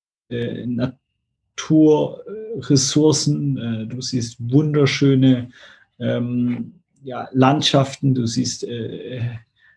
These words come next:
eine, eine Gesellschaft, die natürlich, äh, paradigmisch zu Deutschland eigentlich ist oder zu einer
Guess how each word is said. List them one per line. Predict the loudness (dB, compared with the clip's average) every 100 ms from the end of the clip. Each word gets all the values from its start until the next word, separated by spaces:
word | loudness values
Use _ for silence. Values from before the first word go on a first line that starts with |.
| _ -8
eine, | -4 -2 -4 -6 _ _ _ _ _ -4
eine | 0 0
Gesellschaft, | 0 4 4 4 0 -2 0
die | 0 0
natürlich, | -2 -2 -2 -4 -10 _ -6 -6 -10 _ _ -10
äh, | -6 -6
paradigmisch | -4 -2 0 2 2 4 4 4 2 -4
zu | -4
Deutschland | 2 2 2 0 0 -2
eigentlich | -4 -2 -2 -4
ist | -6 -6
oder | -6 -6 -6
zu | -6
einer | -4 -2 -2